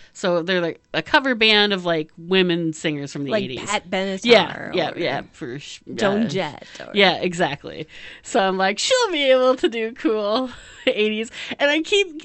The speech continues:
Speaker 1: I'm so mad 'cause she keeps inviting me to go see her do karaoke.
Speaker 2: You should. You
Speaker 1: But,
Speaker 2: should
Speaker 1: like,
Speaker 2: invite me.
Speaker 1: I know. Well, so tonight was one of those nights, but then we were gonna record. <laughs>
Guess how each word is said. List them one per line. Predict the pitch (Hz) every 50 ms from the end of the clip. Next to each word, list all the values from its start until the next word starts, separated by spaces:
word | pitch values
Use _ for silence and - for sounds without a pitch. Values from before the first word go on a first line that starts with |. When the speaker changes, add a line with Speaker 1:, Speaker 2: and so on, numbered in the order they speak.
| - -
Speaker 1:
I'm | 269 294 311
so | 311 - 330
mad | 330 339 349 381 381 330
'cause | - 320 - - -
she | 190 - 311 285
keeps | - - 349 359 - -
inviting | 320 269 226 233 240 269 277 262 240
me | 226 214 208 202
to | - 208
go | 190 202 202 202 202
see | 202 - - - 240 240 240
her | 254 247 202 185 180
do | 175 185 196 190
karaoke. | 185 - 196 180 180 196 247 330 - - 156 143 143 175 185 _ _ _
Speaker 2:
You | - 277 311 311
should. | - - 339 370 539 571 311 202 135 135 170 - - - - - - _ _
You | 262 311
Speaker 1:
But, | 349 330
Speaker 2:
should | 392 339 269
Speaker 1:
like, | 403 370 370 320
Speaker 2:
invite | 339 349 311 - 320 359 427 302 -
me. | 254 339 427 508 508 370 233 175 160 131
Speaker 1:
I | - 370 427 427 427
know. | 440 466 466 415 320 302
Well, | 330 339 339
so | - - 403 349
tonight | - - 427 349 359 381 339
was | 294 370 302 311
one | 302 302
of | 294
those | 285 269 339 -
nights, | 359 359 320 294 -
but | - 285 -
then | 294 294
we | 302 311
were | 277 269 294
gonna | 277 269 269
record. | 262 262 294 - - 440 427 320 233 208 196 185 - 453
<laughs> | _